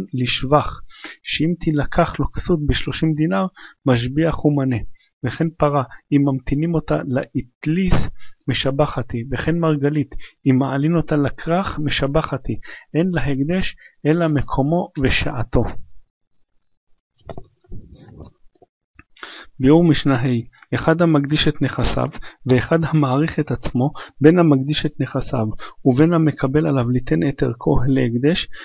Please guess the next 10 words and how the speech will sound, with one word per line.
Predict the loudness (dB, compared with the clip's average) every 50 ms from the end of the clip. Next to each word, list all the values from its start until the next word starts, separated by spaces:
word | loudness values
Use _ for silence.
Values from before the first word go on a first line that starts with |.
| -18 -18 -4 0
אין | 2 4
לו | 6 6 6
להקדש. | 6 8 8 8 8 6 4 4 2 2 0 -2 -4 -8 -8 -10 -12 -14 -14 -14 -16 _ _ _ _ _ _ _ _ _ _ _ _ _ _ _ _ _ _ _ _ _ _ _ _ _ _ _ _ _ -2 0
ויש | 0 0 2 0
מפרשים, | 0 0 0 0 0 2 2 0 2
אין | 4 4
לו | 6 8
לגזבר | 8 6 6 6 2 2 4 2 2 2 2
ההקדש | 0 -2 -2 -2 -2 0 2 2 2 2 0 0
ליטול, | -2 -2 -2 2 4 6 8 8 6 6